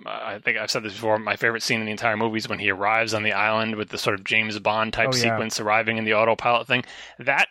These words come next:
Speaker 1: stands up against any actual James Bond sequence that it's, that it's, you know, playing off of.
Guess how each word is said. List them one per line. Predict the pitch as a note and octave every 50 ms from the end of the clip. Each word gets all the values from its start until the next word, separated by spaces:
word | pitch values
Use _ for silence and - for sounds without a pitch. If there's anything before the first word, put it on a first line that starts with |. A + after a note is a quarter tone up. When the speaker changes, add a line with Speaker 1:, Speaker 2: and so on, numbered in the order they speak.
| _ -
Speaker 1:
stands | - - - D#3+ D#3 D#3+ D3+ D#3+
up | D#3 - D#3+
against | D3 C#3+ C#3 C3 -
any | C#3+ D3 D3 -
actual | - C3 B2 D3 - - - D3+ C#3+ C3+
James | B2+ - A#2+ A#2+ A#2 A2+ A2 -
Bond | - A#2+ A#2 A#2+ A#2+ A2+ A2 G#2+ G2 - - - _ _ _ -
sequence | - - D3+ C#3 - A#2+ A2+ A#2 - -
that | A#2+ G#2+ A2+
it's, | G#2+ - - - _ _ _
that | - A2 G#2+ G2+
it's, | G2+ - - - - -
you | D3 A#2+
know, | G#2 G2 F#2+ F#2+
playing | - - D#3 D3+ D3+ C#3+ B2+
off | G#2+ F#2+ F#2+ F2 - -
of. | F2+ E2 E2+ - -